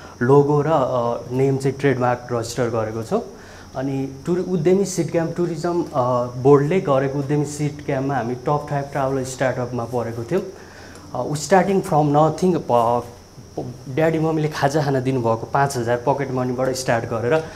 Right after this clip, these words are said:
अहिले योसम्म, अ, आएका छौँ। अ, र, अ, tourism killing, अ, कोभिड नाइन्टिनबाट पनि survive भएर हामीले, अ, business अपरेसनलाई continue गरेको छौँ। हाम्रो चाहिँ टेन थाउजन्ड चाहिँ Facebook-मा follower हुनुहुन्छ,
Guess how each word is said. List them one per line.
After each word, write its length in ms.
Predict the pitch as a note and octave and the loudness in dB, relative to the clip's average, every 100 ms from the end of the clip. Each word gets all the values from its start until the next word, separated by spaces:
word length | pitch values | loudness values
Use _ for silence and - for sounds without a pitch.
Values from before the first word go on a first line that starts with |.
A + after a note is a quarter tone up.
| - - | -16 -6
अहिले 160 | B2+ C3+ | -2 0
योसम्म, 520 | C#3 C3 C#3+ D#3 C#3+ | 0 0 -2 0 0
अ, 360 | C3+ A2+ A2+ - | -2 -2 -2 -4
आएका 380 | B2+ A#2+ A2+ A2+ | -4 -4 -6 -8
छौँ। 240 | - F3+ | -2 -2
अ, 80 | F#3+ - - - C3+ | -2 -10 -18 -6 0
र, 600 | B2 B2 D3+ E3+ - - - - - - | 2 2 2 2 0 -6 -18 -20 -20 -12
अ, 300 | - C#3+ C#3 C#3 - | -10 -8 -6 -6 2
tourism 380 | F#3+ F3+ G3+ F3+ | 2 4 2 2
killing, 380 | F#3 E3+ F#3 | 2 4 6
अ, 100 | D#3 | 6
कोभिड 440 | B2 E3+ E3 E3+ C3+ | 4 4 4 2 2
नाइन्टिनबाट 580 | D3+ D3+ D3+ C#3+ C#3 C#3 | 4 4 2 4 4 4
पनि 260 | C#3 D#3 | 2 0
survive 580 | F#3 E3+ D3 C#3 C3 A2+ | 0 2 2 4 2 2
भएर 140 | G#2+ | -2
हामीले, 440 | B2+ A2 G#2+ C3+ C#3 - - - | -2 -4 0 0 0 -10 -20 -8
अ, 340 | A#2 A2 A2+ A2+ - - - - | -4 -4 -4 -8 -16 -20 -20 -8
business 400 | B2+ D3 C#3+ C#3+ | -4 0 0 2
अपरेसनलाई 580 | B2+ B2 A#2+ C3+ B2 C3 | 0 0 -2 0 0 0
continue 440 | C#3+ B2 B2 A#2 | 2 2 2 0
गरेको 320 | A#2 A2 A2 A#2 | 2 0 -2 -6
छौँ। 220 | B2 A2+ - - - - | -6 -8 -10 -14 -14 -4
हाम्रो 220 | B2 D3+ | 0 0
चाहिँ 280 | D#3 F#3 - | 0 0 2
टेन 240 | F3+ F3 | 2 4
थाउजन्ड 360 | F3 D3+ D3+ D3 | 4 2 2 -2
चाहिँ 180 | E3 D3 | -2 0
Facebook-मा 600 | C#3 - C#3 C3+ C3+ B2+ | -2 -2 -4 0 2 0
follower 540 | - - A#2+ B2 A#2 | -4 -4 0 2 2
हुनुहुन्छ, 360 | A#2 G#2+ A#2 | 0 -2 -2